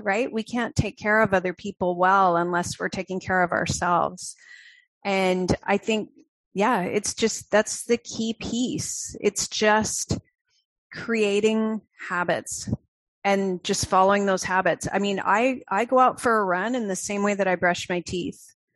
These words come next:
I don't have a big battle with myself. It's not like, "Oh, I should go, I should do this." You know, I run four or five days a week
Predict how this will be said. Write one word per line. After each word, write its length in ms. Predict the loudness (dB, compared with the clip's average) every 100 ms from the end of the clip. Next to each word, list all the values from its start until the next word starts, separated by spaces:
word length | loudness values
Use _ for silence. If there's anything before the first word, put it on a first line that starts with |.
| _ _ 0
I 100 | 4
don't 120 | 6
have 120 | 4
a 60 | 4
big 240 | 2 0
battle 380 | 0 2 4 4
with 200 | 2 -2
myself. 840 | -4 -4 -4 0 2 2 0 -4 -8
It's 260 | -8 -6 -2
not 300 | 2 2 2
like, 260 | 0 -2 2
"Oh, 300 | 4 6 6
I 200 | 4 0
should 300 | -6 -10 -2
go, 380 | 2 4 4
I 120 | 4 2
should 260 | -4 -10
do 180 | -2 0
this." 380 | 2 0 -2 -2
You 80 | 0
know, 240 | 2 0 -6 _ _ _ _
I 140 | -4 2
run 360 | 4 4 2
four 280 | -2 -4 -2
or 60 | 0
five 300 | 0 -2 0
days 240 | -2 0
a 40 | -2
week 460 | -2 -4 -8 -18